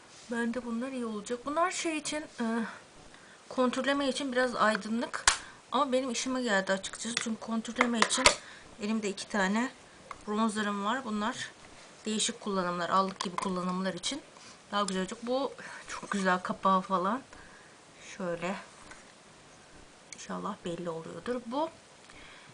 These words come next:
Collection two thousand mı? Evet, Collection two thousand Mosaic. Şöyle bunun renkleri çok güzel ve bu çok pigmentli. Şöyle hafifçe bir dokunduğumda bile hemen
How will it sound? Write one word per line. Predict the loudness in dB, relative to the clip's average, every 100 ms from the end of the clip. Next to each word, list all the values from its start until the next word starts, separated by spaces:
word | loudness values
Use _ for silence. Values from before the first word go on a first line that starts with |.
| -18 -8
Collection | -2 -2 -2 -4 -6
two | -6
thousand | -4 0 2 0 -2 -4 -4
mı? | -8 -6
Evet, | -6 -8
Collection | -8 -6 -6 -8 -6
two | -6 -6
thousand | -6 0 2 2 0 -2 -2 -2 -2
Mosaic. | 0 2 2 -2 -2 -8 -12 -12 -14 -18 -18 -20 -20 -20 -20 -20 -20 -20 -20 -20 -8
Şöyle | -4 -2 -2
bunun | -2 -2 0
renkleri | -2 -2 -4 -2
çok | -4 -2
güzel | 0 2 2
ve | 2 0
bu | 0 -2 -8 -18 -18 -20 -20 -20 -20 -12
çok | -6 -6 -6
pigmentli. | -6 0 2 2 -4 -6
Şöyle | -2 0 0 -4 -8 -12 -14 -16 -20 -20 -20 -20 -20 -20 -20 -8
hafifçe | -6 -4 -6 -6 -4 -4 -4 -4 -4
bir | -4
dokunduğumda | -4 -4 -2 -2 0 0 2 2
bile | 2 0 0
hemen | 2 2 0